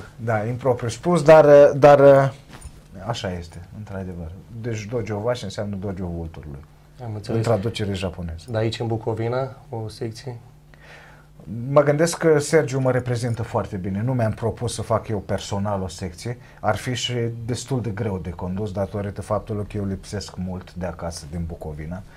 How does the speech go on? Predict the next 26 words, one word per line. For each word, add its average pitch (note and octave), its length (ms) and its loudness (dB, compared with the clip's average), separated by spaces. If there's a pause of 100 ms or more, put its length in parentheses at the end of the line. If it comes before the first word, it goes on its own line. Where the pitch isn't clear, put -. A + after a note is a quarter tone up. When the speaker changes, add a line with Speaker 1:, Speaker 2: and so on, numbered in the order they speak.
(260)
Speaker 1:
și - 220 -6
revin G2 300 -4
fi-, G2+ 140 -8
poate - 380 -2
o F2+ 80 -4
dată F2 280 -6
pe E2 120 -10 (120)
an, F#2+ 120 -4 (420)
câteva E2+ 340 -8
săptămâni, F#2 640 -8 (880)
cel G#2+ 200 -4
puțin F#2 420 -6
zece E2+ 300 -6
zile. G2 440 -6 (100)
Aș - 380 -14
vrea F#2 220 -4
ca F#2 100 -6
să F2 120 -10
stau F2+ 200 -4
mai F2 220 -6
mult. G#2+ 240 -8 (300)
Câteodată F#2+ 500 -6
nu F2+ 80 -6
există F2 400 -10
posibilitatea E2 840 -8
asta, A#2 360 -6